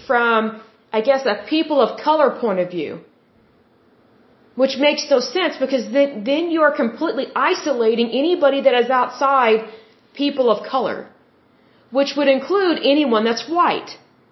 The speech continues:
So that would include the Irish, the Scottish,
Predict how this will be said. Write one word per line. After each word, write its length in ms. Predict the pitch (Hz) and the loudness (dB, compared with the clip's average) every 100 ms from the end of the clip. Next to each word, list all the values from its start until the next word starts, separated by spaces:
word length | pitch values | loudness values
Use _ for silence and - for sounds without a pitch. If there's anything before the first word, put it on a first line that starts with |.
| _ _ | _ _
So 200 | - 277 | -2 0
that 300 | 254 254 311 | 4 4 4
would 120 | 349 | 0
include 500 | 294 262 277 262 254 | -2 -4 -4 -4 -4
the 140 | 202 208 | -2 0
Irish, 440 | 185 220 302 - - - _ _ - 220 | 2 2 2 0 -8 -16 _ _ -8 0
the 440 | 220 208 202 190 | 2 2 0 -2
Scottish, 680 | - - 269 285 285 277 | -4 0 4 6 4 2